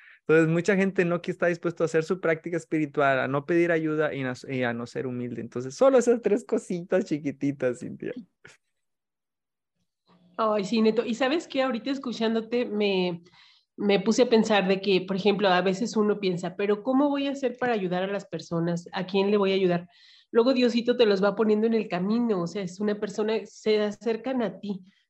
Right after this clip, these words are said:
Speaker 2: O sea, no, no es como que tú los busques o que ahora quién le voy a ayudar. Como, como la persona con la que hablaste en la mañana que decía, "Ahora, ¿cómo voy a dar servicio?". Dios te lo va poniendo en el camino.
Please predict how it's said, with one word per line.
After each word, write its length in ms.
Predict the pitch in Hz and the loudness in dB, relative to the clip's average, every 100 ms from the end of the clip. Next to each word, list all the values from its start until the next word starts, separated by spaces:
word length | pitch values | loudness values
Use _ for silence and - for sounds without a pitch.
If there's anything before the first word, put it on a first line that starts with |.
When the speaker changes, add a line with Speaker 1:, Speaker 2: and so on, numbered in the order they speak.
| _ | _
Speaker 2:
O 80 | 175 | -8
sea, 160 | 214 202 | -4 -2
no, 340 | 208 208 - | 0 -2 -2
no 260 | 214 220 220 | -2 0 0
es 200 | 220 - | -2 -6
como 280 | 247 220 214 | -4 -4 -4
que 120 | 180 | -8
tú 140 | 202 | -6
los 220 | 196 180 | -4 -4
busques 600 | 180 190 208 202 - 202 202 | -4 -4 -4 -4 -6 -6 -6
o 100 | 190 | -6
que 140 | 180 | -2
ahora 320 | 180 196 214 214 | 0 0 -2 0
quién 380 | 214 208 202 196 | 0 0 -4 -6
le 120 | 190 | -4
voy 160 | 185 202 | -2 -2
a 40 | |
ayudar. 720 | 196 175 180 175 175 190 - - - - _ - | -2 -2 -2 -2 -2 -4 -8 -18 -20 -20 _ 2
Como, 580 | 233 226 214 208 208 - - - - 233 | 4 6 8 8 8 2 -12 -16 -10 0
como 180 | 226 220 | 6 8
la 300 | 226 226 220 | 8 6 4
persona 420 | 233 247 254 269 | 4 6 6 6
con 120 | 247 | 6
la 120 | 214 | 6
que 80 | 220 | 4
hablaste 320 | 202 208 208 | 4 4 2
en 60 | 233 | 0
la 80 | 208 | 2
mañana 300 | 208 208 208 | 2 0 -2
que 80 | 202 | -2
decía, 160 | 214 | -2
"Ahora, 200 | 214 226 | -2 -2
¿cómo 220 | 240 247 247 | -2 -2 -2
voy 140 | 247 | -2
a 40 | 233 | -2
dar 160 | 226 | -4
servicio?". 600 | - 208 208 196 202 - - | -6 -12 -10 -10 -10 -12 -14
Dios 340 | 208 196 240 240 | -10 0 0 2
te 80 | 262 | 2
lo 120 | 220 | 4
va 160 | 214 240 | 4 4
poniendo 300 | 226 214 220 | 4 6 6
en 60 | |
el 120 | 233 214 | 4 2
camino. 540 | 190 196 202 190 | 0 0 0 -2